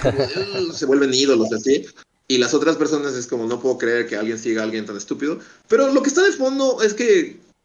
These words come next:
Speaker 1: o sea, puedes entender su existencia, ¿no? Más a-, pero no tiene nada que ver con hombres contra mujeres ni nada, sino como de, pues, la realidad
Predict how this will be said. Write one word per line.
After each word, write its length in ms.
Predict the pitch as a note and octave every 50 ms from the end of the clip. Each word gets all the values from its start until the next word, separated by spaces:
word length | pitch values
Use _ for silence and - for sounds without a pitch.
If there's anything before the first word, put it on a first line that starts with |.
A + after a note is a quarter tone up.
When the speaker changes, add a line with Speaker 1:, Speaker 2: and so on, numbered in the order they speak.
| -
Speaker 1:
o 40 | F3+
sea, 200 | - G#3 F#3+ -
puedes 220 | - C4+ E4 D4+
entender 480 | A#3+ F3+ C#3 C3+ C3+ C#3+ F#3+ A#3 A3+ G3
su 80 | - D#3
existencia, 640 | C#3 - B2 A2 - - G#3+ C4 - - - G#2 G#2
¿no? 300 | G#2+ B2 D#3 G3+ - - - _ _ _ C#3+
Más 260 | D3 E3 G3 F#3+ A3
a-, 100 | G#3 C#3+ C#3+ -
pero 160 | E3 E3 E3
no 160 | E3+ G3 G#3
tiene 200 | G#3+ A3+ A#3 A3
nada 220 | G#3 G#3 A3 G#3 -
que 80 | D#3+
ver 240 | C3+ C#3 D3 E3 -
con 400 | - E3 D3+ C3+ B2+ B2 A#2+ A#2+
hombres 260 | B2 C3 C#3 C#3+ D3 C#3+
contra 220 | C3+ A2 G2+ G#2+
mujeres 400 | G#2+ A2 G#2+ - B2+ C3 C#3 C#3
ni 80 | C3 A2+
nada, 300 | A2 A2 A2 A#2+ D3 E3
sino 300 | - C#3+ A#2+ A#2 G#2+ A2
como 420 | A#2+ A2+ A2 G#2+ G#2+ G#2+ G#2+ G#2
de, 640 | G#2 G#2+ G#2 G#2 G#2 G#2 G#2 G#2 G#2 G2+ G2+ G#2 G#2 G#2 - - - _ _ _ _ _ _ _ _ _ _ _ _ _ _ _ _ _ _ _ _ _ _ _ _ _ _ -
pues, 140 | - D3+ D#3+
la 120 | F3+ F#3
realidad 560 | F#3+ G3 G3 F#3+ G3 G#3 A3+ C4 D4 C#4+ C4